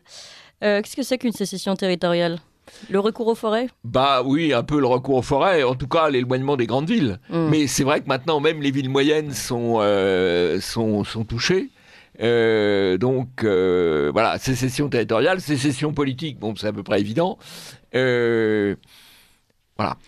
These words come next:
Speaker 1: Et votre, euh, dernier chapitre, donc, euh, redéplacer la fa-, la fameuse fenêtre d'Overton. Est-ce que vous pouvez nous expliquer ce que c'est ?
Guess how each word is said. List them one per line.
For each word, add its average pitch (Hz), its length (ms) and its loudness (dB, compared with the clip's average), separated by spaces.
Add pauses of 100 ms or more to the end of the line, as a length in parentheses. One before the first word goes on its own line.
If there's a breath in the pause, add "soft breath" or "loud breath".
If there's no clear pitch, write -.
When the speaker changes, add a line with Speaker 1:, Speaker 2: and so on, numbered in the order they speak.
(200 loud breath)
Speaker 1:
Et 202 100 0
votre, 214 320 -4
euh, 165 500 2
dernier 202 380 0
chapitre, 185 380 -4
donc, 185 240 -4
euh, 156 420 0
redéplacer 214 640 0
la 156 140 0
fa-, 180 240 -4
la 165 140 2
fameuse 180 560 0
fenêtre 175 260 -2
d'Overton. 165 420 -2
Est-ce - 140 -2
que 240 80 -6
vous 214 40 -12
pouvez 247 140 -4
nous 180 120 -4
expliquer 185 320 -14
ce - 80 -16
que 190 80 -14
c'est ? 127 200 -12